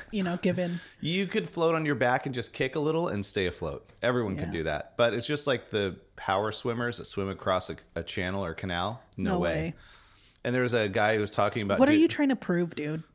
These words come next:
Speaker 2: They're trying to prove that they can be a boat themselves. And
Speaker 1: For who? Like, get, <laughs>
Speaker 2: They're just
Speaker 1: get
Speaker 2: like,
Speaker 1: over
Speaker 2: they're just
Speaker 1: yourself,
Speaker 2: like, "I
Speaker 1: dude. Stay
Speaker 2: made
Speaker 1: on
Speaker 2: it."
Speaker 1: land.
Speaker 2: So when we were on tour in the South,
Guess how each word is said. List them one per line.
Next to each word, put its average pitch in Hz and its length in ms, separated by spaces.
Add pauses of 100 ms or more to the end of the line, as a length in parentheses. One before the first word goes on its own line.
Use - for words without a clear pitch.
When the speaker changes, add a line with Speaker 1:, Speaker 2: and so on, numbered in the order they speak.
(200)
Speaker 2:
They're 123 180
trying 139 220
to 123 80
prove 135 240
that 117 100
they 113 120
can 107 180
be 107 100
a 92 60
boat 98 500
themselves. 101 580 (260)
And - 80
Speaker 1:
For 277 180
who? 277 580
Like, 269 460
get, 247 260
<laughs> - 480 (580)
Speaker 2:
They're 135 140
just 349 140
Speaker 1:
get 403 60
Speaker 2:
like, 427 120
Speaker 1:
over 415 80
Speaker 2:
they're 359 100
just 247 120
Speaker 1:
yourself, 277 200
Speaker 2:
like, 254 160
"I 262 100
Speaker 1:
dude. 294 120
Stay 311 220
Speaker 2:
made 320 60
Speaker 1:
on 320 60
Speaker 2:
it." 311 60
Speaker 1:
land. 311 420 (200)
Speaker 2:
So 135 280
when 123 140
we 131 140
were 139 120
on 123 160
tour 127 400
in 104 120
the 95 60
South, 98 540